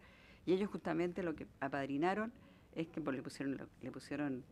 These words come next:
urgencia simple, digamos. O sea, si no, no lo hubieran puesto nada. Eh, ¿ya? Se hubiera quedado sin nada. ¿Ya? Entonces yo creo que no hay problema. Yo creo que se puede volver a conversar, eh, con los ministros correspondientes y hacer este.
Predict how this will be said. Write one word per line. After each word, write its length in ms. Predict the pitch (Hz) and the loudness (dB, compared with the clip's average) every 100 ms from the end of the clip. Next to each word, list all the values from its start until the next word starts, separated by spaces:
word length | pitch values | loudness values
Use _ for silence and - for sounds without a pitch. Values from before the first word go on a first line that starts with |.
| - | -10
urgencia 400 | 135 143 147 196 | -2 -2 -2 4
simple, 420 | 311 139 139 131 | 6 6 2 -8
digamos. 300 | 127 120 - | -8 -10 -12
O 120 | - | -10
sea, 200 | - 131 | -4 -4
si 160 | - 147 | 4 8
no, 160 | 156 | 8
no 120 | 180 | 8
lo 140 | 185 165 | 6 6
hubieran 280 | 156 151 147 | 6 4 2
puesto 220 | 151 214 | -2 0
nada. 280 | 254 123 - - - - - - - - - | 0 0 -6 -20 -20 -20 -20 -20 -16 -12 2
Eh, 180 | 156 - - - - - - - | 2 2 -14 -20 -20 -20 -20 0
¿ya? 240 | 151 160 - - - | 2 2 0 -16 -8
Se 300 | 127 - - | -8 -8 -2
hubiera 180 | 147 147 | 2 2
quedado 460 | 151 143 147 - - - | 2 2 2 -2 -6 -6
sin 160 | 180 | -2
nada. 240 | 214 147 135 - - - - - | 0 0 -2 -12 -18 -20 -20 -8
¿Ya? 260 | 151 185 - - | 0 2 0 0
Entonces 400 | 160 165 190 202 | 2 2 2 2
yo 120 | 202 | 4
creo 180 | 220 226 | 4 4
que 80 | 226 | 6
no 80 | |
hay 60 | 233 | 4
problema. 440 | 254 277 403 165 175 | 6 6 6 2 0
Yo 120 | 190 | -2
creo 200 | 196 196 | -2 -2
que 260 | 202 196 | 0 -2
se 160 | 190 190 | -2 -4
puede 760 | - 202 220 226 233 226 226 220 | 2 2 4 2 2 0 0 -2
volver 300 | 208 190 190 | -2 2 2
a 80 | |
conversar, 600 | 190 190 190 - 226 220 220 | 4 2 2 6 8 8 6
eh, 400 | 214 214 208 202 | 2 2 0 -2
con 140 | 208 | 0
los 100 | 196 | 0
ministros 380 | 196 190 202 214 | 2 0 -2 -4
correspondientes 840 | 220 202 208 202 190 214 220 214 | -6 -6 -4 -4 0 0 -2 0
y 40 | 214 | 0
hacer 400 | 202 - 202 208 - | 0 -2 -4 -4 -10
este. 300 | 220 - | -12 -10